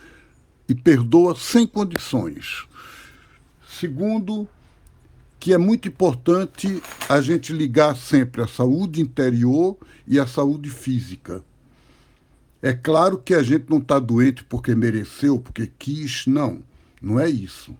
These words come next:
Mas é importante a gente saber que a gente se curando interiormente,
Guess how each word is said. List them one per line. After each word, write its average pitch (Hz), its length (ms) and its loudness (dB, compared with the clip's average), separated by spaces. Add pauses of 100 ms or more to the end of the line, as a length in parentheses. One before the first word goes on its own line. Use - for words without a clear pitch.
(1300)
Mas 143 680 0
é 135 80 4
importante 151 760 -2
a 156 80 0
gente 147 320 -4
saber 123 500 -2
que 131 100 -6
a 113 80 -2
gente 160 320 -4
se - 180 -18
curando 151 680 -2 (440)
interiormente, 120 1080 -4